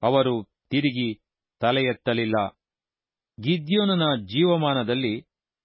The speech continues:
ನಲವತ್ತು ವರ್ಷಗಳ ಪರ್ಯಂತ ದೇಶದಲ್ಲಿ ಸಮಾಧಾನವಿತ್ತು. ಯೋವಾಷನ ಮಗ ಯೆರುಬ್ಬಾಳನು ಹೋಗಿ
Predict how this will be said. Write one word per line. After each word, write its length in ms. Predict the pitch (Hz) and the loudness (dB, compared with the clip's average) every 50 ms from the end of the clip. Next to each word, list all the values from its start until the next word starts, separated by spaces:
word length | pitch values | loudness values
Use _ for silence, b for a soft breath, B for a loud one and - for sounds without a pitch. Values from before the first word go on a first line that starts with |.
| _ - | _ -6
ನಲವತ್ತು 640 | 92 104 127 156 185 190 202 202 196 - 202 175 | -2 0 2 2 2 0 -2 -2 -2 -2 -2 0
ವರ್ಷಗಳ 380 | 156 156 151 - 151 139 135 135 117 - | 0 0 0 -2 0 0 0 0 -2 -2
ಪರ್ಯಂತ 400 | - 120 117 127 131 131 127 - - 107 101 104 - _ _ _ _ _ _ _ - 87 98 | -2 -2 0 0 0 0 0 0 0 -2 -2 -4 -10 _ _ _ _ _ _ _ -14 -4 0
ದೇಶದಲ್ಲಿ 680 | 135 156 156 - 151 135 127 120 113 110 127 147 170 170 - _ _ _ _ _ - - | 0 0 2 0 -2 -2 0 -2 -2 0 -2 -2 -4 -6 -10 _ _ _ _ _ -6 -4
ಸಮಾಧಾನವಿತ್ತು. 1040 | 123 131 151 170 190 180 131 127 156 156 156 151 139 127 - - 120 110 95 - - _ _ _ _ _ _ _ _ _ _ _ _ _ _ _ _ _ _ _ _ _ _ _ _ _ _ _ _ - | -2 0 2 2 2 0 0 0 0 0 0 0 -2 -4 -4 -4 -4 -4 -4 -6 -12 _ _ _ _ _ _ _ _ _ _ _ _ _ _ _ _ _ _ _ _ _ _ _ _ _ _ _ _ -4
ಯೋವಾಷನ 640 | 113 143 175 202 214 226 226 220 202 - 202 175 | 2 2 4 4 4 4 4 2 2 2 2 2
ಮಗ 280 | 170 156 147 147 147 139 151 151 165 185 196 - _ _ _ _ _ _ _ _ 98 | 2 2 2 2 2 4 4 4 4 2 0 -6 _ _ _ _ _ _ _ _ -12
ಯೆರುಬ್ಬಾಳನು 840 | 98 107 143 170 220 233 185 160 165 156 151 147 135 139 143 127 113 | -4 -2 0 2 2 0 0 2 2 2 4 2 2 0 -2 -2 -4
ಹೋಗಿ 680 | - - _ - - - 151 160 156 131 120 131 170 | -6 -12 _ -12 -4 0 0 0 0 -2 -4 -6 -6